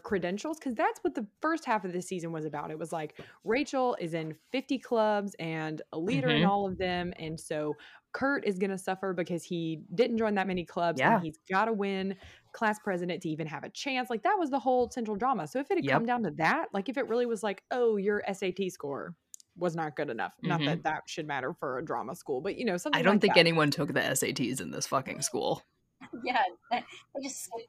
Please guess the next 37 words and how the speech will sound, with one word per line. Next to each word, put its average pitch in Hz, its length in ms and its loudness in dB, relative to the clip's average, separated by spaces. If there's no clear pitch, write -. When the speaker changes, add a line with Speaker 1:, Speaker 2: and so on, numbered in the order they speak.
Speaker 3:
over 196 160 -2
that. 165 240 2
Speaker 1:
Literally, 208 420 2
no. 143 340 2
<laughs> - 40 -6
No, 165 80 -4
no, 233 100 6
definitely 180 400 -2
not. 135 180 -8
But 285 180 -2
so, 359 80 2
it 320 100 0
was 370 120 2
some 403 160 6
kind 403 180 4
of 311 60 2
technicality 214 840 -2
like 165 280 -4
that, 156 280 -2
you 196 80 -2
know, 170 200 2
a 147 60 -2
paper, 294 340 -2
I 233 120 2
would 254 140 2
have 180 160 -4
believed 160 520 -2
that. - 360 -4
Like, 190 260 -4
clearly 254 600 -4
Speaker 2:
Mm-hmm. 143 480 2
Speaker 1:
his 214 160 2
audition 190 500 -2
was 202 160 -6
better, 196 280 -2
but 175 180 0
if, 170 100 -2